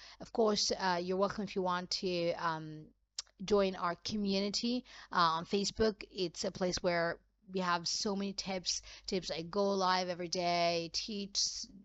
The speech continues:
teach. It's a lot of value, and I'm going to link it in the description of the episode as well.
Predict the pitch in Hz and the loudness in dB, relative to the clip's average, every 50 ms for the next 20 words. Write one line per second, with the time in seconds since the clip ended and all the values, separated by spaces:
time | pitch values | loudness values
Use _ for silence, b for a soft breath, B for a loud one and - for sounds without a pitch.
0 | - 190 - - - 233 214 202 - - - - 202 190 - - 196 180 180 180 | -20 -10 -6 -4 -4 -4 -4 -4 -4 -6 -6 -6 -8 -8 -8 -8 -10 -8 0 4
1 | 185 185 180 175 165 165 180 170 170 170 175 165 170 170 165 160 175 170 165 170 | 4 4 4 4 2 0 2 2 2 2 2 0 0 0 -2 0 0 0 0 -2
2 | 160 165 180 180 180 185 180 - - 196 185 190 202 196 - 196 185 180 175 165 | -2 -4 -2 0 0 0 -2 -4 -6 -4 -2 -2 -2 -2 -4 -6 -6 -6 -6 -6
3 | 170 170 - - 180 - - 185 165 160 170 156 165 165 - - - 180 165 165 | -6 -6 -6 -6 -6 -6 -6 -6 -4 -2 -2 -2 -2 -4 -4 -4 -4 -4 -4 -4
4 | - - 262 247 240 233 240 B | 2 4 6 6 6 6 2 B